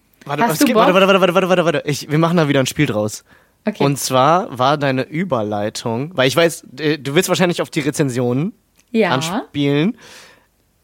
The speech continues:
Speaker 1: Deine Überleitung war, dass dein Bruder vorbeikommt, du hast eine dreckige Wand, äh, du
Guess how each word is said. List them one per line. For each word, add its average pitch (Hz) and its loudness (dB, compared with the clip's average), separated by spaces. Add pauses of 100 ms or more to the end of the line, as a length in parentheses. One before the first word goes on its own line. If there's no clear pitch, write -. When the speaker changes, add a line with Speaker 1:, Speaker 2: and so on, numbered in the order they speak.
(120)
Speaker 1:
Deine 139 -10
Überleitung 151 -4
war, 139 -2
dass 127 -6
dein 113 -12
Bruder 151 -6
vorbeikommt, 160 -8
du 123 -6
hast 113 -8
eine 127 -6
dreckige 123 -6
Wand, 165 -2 (520)
äh, 123 0
du 123 -6